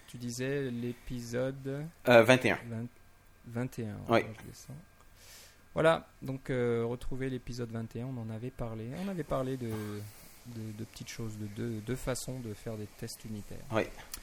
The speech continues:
Speaker 2: Mais, mais on,
Speaker 1: Mais
Speaker 2: ça,
Speaker 1: on
Speaker 2: ça
Speaker 1: en
Speaker 2: vaudrait la peine
Speaker 1: parlera.
Speaker 2: d'en parler un peu plus, oui, c'est ça. Je sais pas comment
Speaker 1: On en
Speaker 2: va être
Speaker 1: parlera
Speaker 2: notre
Speaker 1: à
Speaker 2: été,
Speaker 1: cœur.
Speaker 2: hein. On, est-ce qu'on annonce à nos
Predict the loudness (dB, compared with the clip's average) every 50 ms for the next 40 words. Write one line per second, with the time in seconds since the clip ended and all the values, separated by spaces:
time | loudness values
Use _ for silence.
0 | -12 -16 -16 -16 -16 -16 -18 -18 -4 6 10 12 12 12 12 12 10 10 10 10
1 | 10 10 12 12 12 12 12 12 12 12 12 12 12 12 12 12 12 12 12 12
2 | 12 12 12 12 10 10 6 2 0 -2 -2 -4 -4 -4 -4 -4 -4 -4 -4 -4
3 | -6 -8 -8 -12 -16 -18 -16 -6 0 2 6 6 8 8 10 10 12 12 12 12
4 | 12 12 12 12 12 10 10 10 8 6 8 8 6 6 6 6 6 8 8 8
5 | 8 6 6 4 4 4 6 6 8 8 8 8 8 8 8 6 8 8